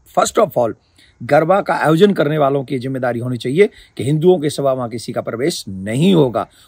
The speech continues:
और अगर हिंदुओं के सिवा किसी का प्रवेश होता है, तो ऐसे लोग जो आयोजक हैं, उन पर कार्रवाई होनी चाहिए।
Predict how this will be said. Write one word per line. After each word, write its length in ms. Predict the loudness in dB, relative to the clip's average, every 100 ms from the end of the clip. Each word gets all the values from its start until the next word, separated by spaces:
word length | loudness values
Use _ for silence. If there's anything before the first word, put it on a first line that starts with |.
| 2
और 100 | 4
अगर 200 | 4 4
हिंदुओं 420 | 2 2 4 2
के 140 | 2
सिवा 220 | 0 0 -2
किसी 220 | -2 -4
का 80 | -4
प्रवेश 360 | -4 -6 -8
होता 240 | -6 -4 -4
है, 140 | -4 -8 -20 _
तो 60 | -6
ऐसे 300 | -4 -4 -6
लोग 380 | -4 2 2 2
जो 200 | -6 -4
आयोजक 340 | -4 -2 -2 0
हैं, 140 | 0 -2 -10 -8
उन 100 | -6
पर 160 | -4 -4
कार्रवाई 380 | -4 -4 -6
होनी 220 | -8 -10 -12
चाहिए। 360 | -12 -16 -18